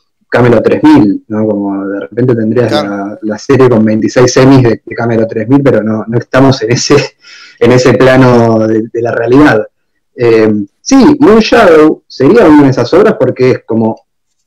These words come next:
Speaker 1: por, por cantidad de, de obra, de temas que toca,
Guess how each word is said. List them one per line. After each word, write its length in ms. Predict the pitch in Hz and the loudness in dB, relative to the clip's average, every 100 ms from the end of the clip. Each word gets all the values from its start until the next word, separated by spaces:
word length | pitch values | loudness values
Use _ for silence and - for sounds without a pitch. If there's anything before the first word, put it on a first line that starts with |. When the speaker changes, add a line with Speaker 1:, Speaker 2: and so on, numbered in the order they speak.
| _ _ _ _ - | _ _ _ _ -2
Speaker 1:
por, 400 | 143 131 123 98 | 0 2 -2 -6
por 200 | - 123 | -4 -2
cantidad 760 | 117 127 127 120 131 147 175 190 185 175 135 | -2 -2 -2 -2 0 2 4 4 4 2 -2
de, 1120 | 135 123 120 113 110 110 107 104 101 98 101 - _ | -2 -2 0 -2 -2 0 0 -2 -6 -10 -14 -18 _
de 160 | 107 | -6
obra, 400 | 123 151 143 123 | 0 2 2 0
de 120 | 107 107 | -4 -6
temas 300 | 127 131 - | -4 -4 -6
que 140 | 113 | -12
toca, 580 | 135 120 107 110 123 | -2 -2 -2 -8 -10